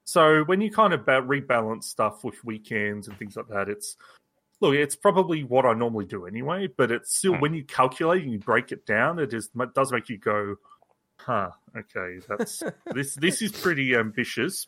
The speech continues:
Speaker 1: But compared to, I mean, compared to the stuff that other people do, like, just think of people that stream games and people
Speaker 2: Yeah, oh,
Speaker 1: who,
Speaker 2: yeah.
Speaker 1: like, oh, that's insane. But
Speaker 2: But do you, do, do you find it, d-, does it, does it affect you at all? Do you find it daunting at all, or is it just, eh?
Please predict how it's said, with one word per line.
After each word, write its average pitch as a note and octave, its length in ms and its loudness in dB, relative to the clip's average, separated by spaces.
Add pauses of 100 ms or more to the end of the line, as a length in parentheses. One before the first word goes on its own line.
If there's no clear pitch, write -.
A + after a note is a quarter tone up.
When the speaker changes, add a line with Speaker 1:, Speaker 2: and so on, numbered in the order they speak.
Speaker 1:
But B2+ 220 6 (500)
compared A#3 380 2
to, C4 120 2
I G#3+ 60 4
mean, G3 160 -2
compared B3 300 0
to C4+ 100 -4
the F#3+ 60 -8
stuff - 320 -2
that - 80 0
other A#2+ 180 0
people B2 300 -6
do, G#2 360 -12
like, G2 160 -10
just - 200 -14
think - 160 -14
of A#2 120 -12
people G#2+ 260 -8
that - 120 -20
stream G2 320 -10
games F#2 460 -14
and - 140 -20
people G#2+ 260 -8
Speaker 2:
Yeah, F#2+ 140 -4
oh, A2+ 220 -4
Speaker 1:
who, - 80 -12
Speaker 2:
yeah. G2 80 -4
Speaker 1:
like, G2 180 -8 (220)
oh, A#2+ 180 4
that's C#3+ 260 2
insane. - 380 -18 (220)
But G2 280 -2
Speaker 2:
But - 100 -6
do G3 120 -6
you, G3+ 160 -4 (800)
do, B2 120 -8
do D3 140 -2
you F3 100 2
find D3 320 4
it, A2 300 2
d-, - 300 -8 (140)
does A#2+ 180 2
it, - 140 -2
does A2 200 0
it G2 60 -2
affect - 360 -6
you B2+ 100 0
at C#3 60 0
all? F3 220 2
Do G2+ 200 -10
you F#2 60 -6
find G2 200 -2
it D#2 120 -10
daunting G#2+ 400 -6
at D3+ 80 -6
all, D#3+ 240 -4
or G#2+ 140 -2
is F#2 100 -6
it F2+ 100 -10
just, - 360 -14
eh? F#3+ 200 -2